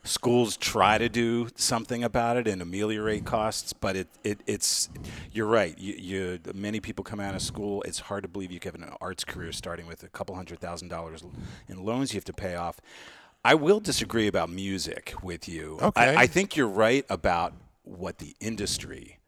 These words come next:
Speaker 1: pushes.
Speaker 2: Right.
Speaker 1: I'm not into that either, but I do think that there are still a lot of great musicians. I work at a radio station, W U M B. I have a music show.
Speaker 2: Okay.
Speaker 1: I still think there's people making good music, interesting music, but the stuff,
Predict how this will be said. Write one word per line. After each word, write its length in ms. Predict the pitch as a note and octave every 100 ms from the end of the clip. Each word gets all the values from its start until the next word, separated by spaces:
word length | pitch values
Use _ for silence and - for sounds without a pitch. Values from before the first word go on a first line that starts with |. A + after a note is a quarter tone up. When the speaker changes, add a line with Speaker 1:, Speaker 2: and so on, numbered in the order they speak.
| _
Speaker 1:
pushes. 600 | - D#2 - - - - - -
Speaker 2:
Right. 280 | F#2 F2 D2 -
Speaker 1:
I'm 220 | A2 C3+
not 160 | A2+ G#2+
into 200 | F#2 E2
that 200 | D#2 D#2
either, 280 | F2 D2+ - G#2+
but 100 | F#2
I 120 | F2+
do 280 | F2 B2 C3+
think 280 | - G#2+ G2+
that 240 | E2+ -
there 240 | F#2 F#2 -
are 180 | E2+ E2
still 320 | - - G2+
a 20 |
lot 220 | F2 F2 F2
of 80 |
great 180 | E2+ F2
musicians. 680 | F2 D#2 E2 - E2 D#2+ - - - -
I 120 | A2+
work 240 | C3 B2
at 80 | F2+
a 20 | E2+
radio 240 | D#2+ D#2+ D#2+
station, 460 | - E2 - D#2
W 280 | E2+ E2 E2
U 280 | D#2 E2+ D#2+
M 160 | D#2
B. 320 | D#2 F#2 F2 F2
I 80 | F2+
have 100 | E2
a 60 |
music 380 | D#2 F2 E2 E2
show. 340 | - F2+ D#2+ - E2+
Speaker 2:
Okay. 60 | G2
Speaker 1:
I 120 | B2
still 280 | C3 E3+ D3
think 240 | - C#3
there's 200 | G#2+ F#2+
people 260 | - B2 G2+
making 320 | G2 F2+ G2
good 180 | G2+ F#2+
music, 360 | F#2+ F#2 G2 -
interesting 420 | F2 F#2 - F#2+
music, 300 | G2 G2 G#2 - - -
but 140 | F#2+
the 100 | G#2
stuff, 420 | - - A2+ B2+